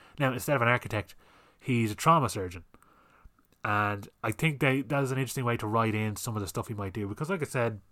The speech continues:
mentioning remakes before, you wanna have enough of the original project there to get people interested, but you wanna make it different enough that it just doesn't seem like a copy and paste job. This does a good job of that, I will say. It's set in Chicago this time,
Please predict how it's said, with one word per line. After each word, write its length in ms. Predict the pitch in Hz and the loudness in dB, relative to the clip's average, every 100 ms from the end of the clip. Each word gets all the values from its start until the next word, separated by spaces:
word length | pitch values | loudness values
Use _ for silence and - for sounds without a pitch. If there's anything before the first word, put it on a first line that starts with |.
| - | -12
mentioning 400 | 120 123 - 110 | -6 -4 -4 -4
remakes 340 | 110 107 104 | -2 -2 -4
before, 300 | - - 117 | -8 -6 -2
you 140 | 107 107 | 0 0
wanna 220 | 143 165 | 0 0
have 440 | 143 131 120 - - - - - - _ _ - | 0 0 0 -4 -14 -20 -20 -20 -20 _ _ -10
enough 540 | 113 131 165 - - - _ - | 0 2 2 -2 -16 -20 _ 0
of 160 | 127 117 | 0 2
the 100 | 123 | 2
original 340 | 127 127 123 | 2 0 -2
project 380 | 113 120 113 - | 0 0 0 -4
there 180 | 117 107 | -4 -4
to 140 | 110 | -4
get 320 | 95 113 110 | -6 -6 -6
people 460 | - 120 110 107 104 | -6 -6 -2 -2 -2
interested, 420 | 127 110 104 104 | -4 -6 -8 -8
but 120 | 104 107 | -6 -2
you 60 | |
wanna 140 | 117 120 | 0 0
make 160 | 117 | -2
it 120 | 104 | -2
different 300 | 160 156 131 | 0 0 0
enough 200 | 113 107 | 0 -2
that 120 | - 95 | -4 -8
it 60 | |
just 140 | 107 110 | -8 -10
doesn't 200 | 104 95 | -10 -8
seem 180 | 110 | -6
like 160 | 104 101 | -6 -6
a 80 | 92 | -6
copy 240 | 98 104 | -6 -6
and 100 | 98 | -8
paste 260 | 98 98 - | -6 -6 -6
job. 260 | 92 90 - - - - - _ _ | -10 -12 -16 -20 -20 -20 -20 _ _
This 140 | 240 220 | 4 6
does 160 | 226 | 4
a 40 | 180 | 6
good 160 | 165 | 4
job 220 | 127 110 | 4 4
of 60 | 98 | 2
that, 160 | 87 - | -8 -10
I 120 | 110 | -8
will 160 | 98 92 | -6 -6
say. 260 | - 85 - - - - _ - | -10 -14 -16 -20 -20 -20 _ -6
It's 180 | 117 - | -4 -2
set 220 | - 185 | 2 2
in 60 | 151 | 0
Chicago 400 | - 135 127 107 | 2 4 4 2
this 160 | 101 | -2
time, 260 | - 98 | -4 -6